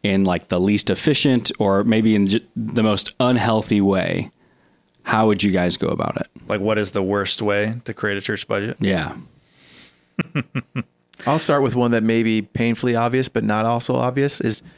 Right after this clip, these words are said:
Speaker 3: to not have a church budget.
Speaker 2: Mm.
Speaker 3: To just go on a, on a weekly basis, whatever came in, that's what you try to spend that next week.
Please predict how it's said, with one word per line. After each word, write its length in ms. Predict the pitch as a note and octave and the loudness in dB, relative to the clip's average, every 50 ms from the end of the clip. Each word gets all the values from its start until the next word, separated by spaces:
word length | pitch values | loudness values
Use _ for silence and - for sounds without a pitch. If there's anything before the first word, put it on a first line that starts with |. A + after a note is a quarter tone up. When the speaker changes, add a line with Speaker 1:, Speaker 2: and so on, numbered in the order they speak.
| _ _ - | _ _ -4
Speaker 3:
to 100 | - B2+ | 0 0
not 240 | C3 B2 A#2 - | 2 2 2 0
have 200 | G#2 A2+ B2 A#2+ | 0 0 0 0
a 40 | A2 | -2
church 260 | F#2+ - G#2+ G2 - | -2 -2 -4 -4 -2
budget. 340 | - G#2+ G2+ F#2 G2 - - - _ _ _ _ | -2 -4 -2 -2 -4 -6 -6 -10 _ _ _ _
Speaker 2:
Mm. 420 | B2+ B2+ D3 E3 D#3+ C#3 A2+ F#2+ - - _ _ | -4 -2 0 0 0 0 -2 -4 -6 -10 _ _
Speaker 3:
To 120 | - C3 A#2+ | -2 -2 0
just 320 | A2 C3 B2+ A2+ - - | 2 2 2 2 0 0
go 180 | - C#3 B2 B2 | 2 2 2 4
on 120 | A#2+ A#2 | 4 2
a, 180 | A2+ G#2+ G#2 - - _ | 2 2 0 -2 -6 _
on 140 | - A2+ A2 | -2 0 0
a 40 | G#2+ | 0
weekly 360 | G#2 G#2+ B2+ B2 - C3 B2 | 2 0 0 0 2 0 0
basis, 420 | G#2+ A#2 A2+ A2+ A2+ - A#2 - | 2 2 0 2 0 0 -2 0
whatever 260 | A#2+ A#2 B2 A#2 A#2+ A#2 | 0 2 2 2 0 0
came 220 | - B2+ A#2+ B2+ | 0 0 2 2
in, 160 | C3+ C3+ B2+ | 2 2 2
that's 160 | A#2+ A#2 - | 2 0 0
what 60 | A2 - | 0 0
you 60 | A2+ | 0
try 160 | G#2+ - A#2+ | 0 0 0
to 100 | A2 A2 | 0 -2
spend 340 | - - - - A2+ G#2+ G#2 | -2 -4 -4 -2 0 0 2
that 140 | G2+ G2+ - | 0 0 -2
next 260 | - G2 G2+ - - | -2 -2 -4 -4 -4
week. 320 | - G#2 F2+ - - - | -4 -4 -4 -6 -8 -14